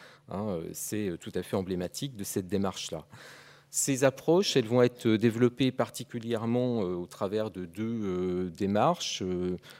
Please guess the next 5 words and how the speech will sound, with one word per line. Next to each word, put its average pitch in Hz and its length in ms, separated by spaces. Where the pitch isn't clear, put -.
qu'on 95 120
voit, 101 360
euh, 90 300
se, - 160
se, - 200